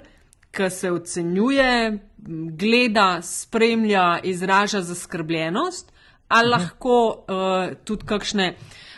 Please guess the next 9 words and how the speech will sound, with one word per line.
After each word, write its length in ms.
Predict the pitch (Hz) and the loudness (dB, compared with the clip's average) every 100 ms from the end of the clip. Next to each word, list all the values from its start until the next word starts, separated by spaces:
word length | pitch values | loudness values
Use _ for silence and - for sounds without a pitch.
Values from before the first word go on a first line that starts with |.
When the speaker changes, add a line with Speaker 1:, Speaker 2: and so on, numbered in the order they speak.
| - | -8
Speaker 1:
bom 220 | 185 190 | -2 2
rekla, 280 | 190 196 220 | 2 0 0
take 280 | 202 202 | 0 0
konkretne 760 | 214 190 180 196 180 190 269 294 | -4 -4 -4 -2 -2 -2 -4 -4
poteze 600 | 294 196 190 214 220 214 | -4 -6 -2 0 0 -2
vleče, 460 | 175 175 175 - 254 | -4 -2 -4 -4 -8
ki 220 | - 262 247 | -4 -4 -2
prisilijo 800 | 214 214 - 220 226 214 196 | -4 -4 -4 -4 -2 0 0
kršitelje 1000 | 190 185 170 - 208 202 196 185 180 165 | -2 -6 -6 -2 -4 -2 -2 0 2 0